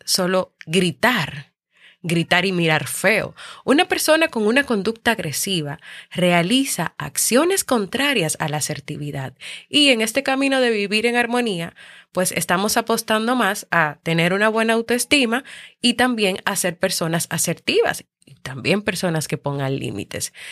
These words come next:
El problema de esta conducta, de la conducta agresiva, es que la persona defiende en exceso sus derechos e intereses personales y cuando lo hace, no toma en consideración a quienes les rodean.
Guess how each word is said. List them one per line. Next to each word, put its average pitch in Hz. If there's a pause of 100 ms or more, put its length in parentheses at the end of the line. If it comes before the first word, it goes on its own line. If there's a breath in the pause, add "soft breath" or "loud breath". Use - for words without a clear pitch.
(200 loud breath)
El 254
problema 370
de 453
esta 427
conducta, 240
de 151
la 156
conducta 170
agresiva, 160 (260 loud breath)
es 247
que 320
la 311
persona 262
defiende 208
en 226
exceso 180
sus 190
derechos 220
e 254
intereses 202
personales 185 (280 loud breath)
y 262
cuando 294
lo 247
hace, 262 (260 loud breath)
no 269
toma 339
en 392
consideración 165
a 170
quienes 180
les 165
rodean. 160